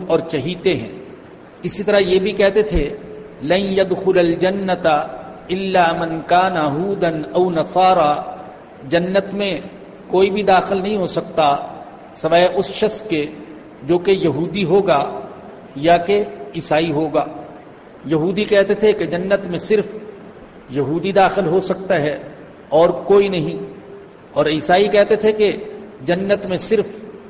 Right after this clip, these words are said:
عیسائی داخل ہو سکتا ہے اور کوئی نہیں۔ تو ان لوگوں کی مذمت بیان کی،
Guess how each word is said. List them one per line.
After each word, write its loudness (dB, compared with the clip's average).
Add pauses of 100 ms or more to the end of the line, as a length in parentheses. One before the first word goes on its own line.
(180)
عیسائی 2
داخل 4
ہو 2
سکتا -2
ہے 0 (520)
اور 6 (180)
کوئی 8
نہیں۔ -4 (1160)
تو -6
ان 2
لوگوں 6
کی -4
مذمت 0
بیان 2 (100)
کی، -8